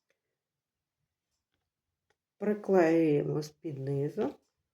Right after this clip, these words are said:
Це будуть у нас що? Лапки. Беремо стек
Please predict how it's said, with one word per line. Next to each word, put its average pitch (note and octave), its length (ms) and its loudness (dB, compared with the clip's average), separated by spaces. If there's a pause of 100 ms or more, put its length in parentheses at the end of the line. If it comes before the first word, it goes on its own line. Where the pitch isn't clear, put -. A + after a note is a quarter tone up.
(1400)
Це G#3+ 220 -4
будуть B3 380 -2
у G#3 60 0
нас A3 380 -4 (160)
що? A3 540 -2 (680)
Лапки. F3 680 -2 (1200)
Беремо E3 480 0
стек - 720 -6